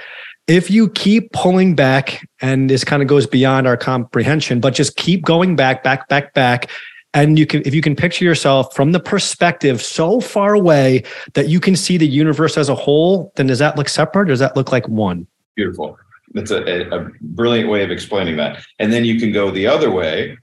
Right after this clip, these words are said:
Speaker 2: right? We went from Newtonian physics, physical, the, the atomic physics to subatomic. And then we went beyond that to quantum physics and realized, well, what is at the center? And what we found is there's nothing but energy, information, the Akashic field and energy,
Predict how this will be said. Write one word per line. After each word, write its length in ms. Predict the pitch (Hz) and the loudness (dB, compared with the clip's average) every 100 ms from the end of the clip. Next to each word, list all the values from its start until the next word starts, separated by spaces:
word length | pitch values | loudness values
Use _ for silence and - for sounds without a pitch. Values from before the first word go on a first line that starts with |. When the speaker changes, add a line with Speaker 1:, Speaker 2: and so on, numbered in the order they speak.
| _ _ _ - | _ _ _ -6
Speaker 2:
right? 280 | 90 110 104 | -4 -2 -4
We 80 | |
went 240 | 95 104 - | -6 -6 -6
from 120 | 92 | -6
Newtonian 640 | 87 82 120 113 101 90 | -6 -4 -2 0 -2 -4
physics, 560 | 87 80 104 113 - - | -4 -4 -4 -6 -12 -8
physical, 460 | 95 95 107 92 78 | -6 -4 -4 -6 -4
the, 140 | 87 71 - | -8 -8 -6
the 180 | 85 - | -4 -4
atomic 420 | 76 110 110 90 | -4 -2 0 -2
physics 400 | - 78 90 - | -4 -4 -4 -6
to 60 | 92 | -10
subatomic. 800 | - 120 110 107 90 82 85 - | -4 -2 -2 -2 -2 -2 -4 -6
And 120 | 98 | -6
then 60 | 85 | -4
we 100 | 85 | -4
went 220 | 87 80 | -4 -4
beyond 300 | 82 90 107 | -4 -2 -2
that 120 | 87 - | -2 -6
to 100 | - | -4
quantum 360 | 117 131 107 | -2 -2 -2
physics 380 | 90 76 80 76 | -4 -4 -4 -8
and 100 | - | -8
realized, 380 | 80 82 80 80 | -4 -4 -4 -4
well, 340 | 80 78 78 _ _ _ _ _ - | -2 -2 -4 _ _ _ _ _ -10
what 220 | 107 113 | -2 0
is 220 | 113 123 | 2 0
at 220 | - 80 - | -2 -4 -8
the 100 | 71 | -8
center? 540 | - 80 73 67 65 _ _ _ - | -6 -6 -6 -10 -12 _ _ _ -10
And 80 | 92 | -6
what 100 | 87 | -4
we 160 | 87 87 | -6 -4
found 340 | 117 123 98 | -2 0 -2
is 120 | 82 | -6
there's 220 | 85 85 82 | -6 -6 -4
nothing 300 | 82 90 80 | -6 -6 -6
but 120 | 80 | -4
energy, 480 | 82 78 71 64 65 _ _ _ _ _ - | -4 -6 -10 -14 -16 _ _ _ _ _ -10
information, 680 | 104 92 98 85 85 71 64 | -8 -6 -4 -4 -4 -6 -8
the 100 | 80 | -6
Akashic 460 | 85 101 92 - - | -6 -4 -6 -6 -6
field 260 | 98 90 82 | -4 -2 -4
and 100 | 80 | -6
energy, 440 | 80 78 - | -6 -8 -12